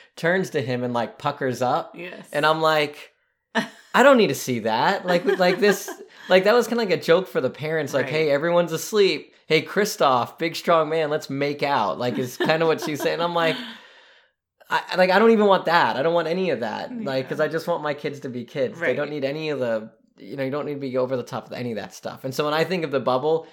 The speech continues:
Speaker 1: it's little things like that. And that might be crazy in my mind, but it's, it's kinda what you have to think about. You know what I mean?
Speaker 2: Mm-hmm. Yeah.
Speaker 1: Um,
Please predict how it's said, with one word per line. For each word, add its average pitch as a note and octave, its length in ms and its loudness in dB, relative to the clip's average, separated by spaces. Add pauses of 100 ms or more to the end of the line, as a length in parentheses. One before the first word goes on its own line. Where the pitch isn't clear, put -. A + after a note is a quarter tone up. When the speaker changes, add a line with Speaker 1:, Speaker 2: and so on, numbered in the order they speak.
Speaker 1:
it's C#3+ 160 -4
little D#3 160 0
things D3 200 -4
like A#2+ 140 -4
that. B2+ 160 -2
And B2 80 -4
that D#3 80 -2
might D3+ 160 -2
be C3+ 80 -6
crazy B2+ 400 -4
in A2 100 -6
my B2 180 -4
mind, G2+ 440 -8
but A2 140 -8
it's, - 420 -16
it's C3 140 -18
kinda B2+ 180 -8
what A#2 160 -6
you A2 60 -12
have A2+ 100 -12
to A2+ 80 -14
think A#2 220 -10
about. - 400 -14
You A2 100 -12
know G#2+ 120 -6
what G#2 100 -6
I G2+ 60 -10
mean? A#2 340 -8 (200)
Speaker 2:
Mm-hmm. G#3+ 140 -12
Yeah. F#3 160 -16
Speaker 1:
Um, G#2 540 -6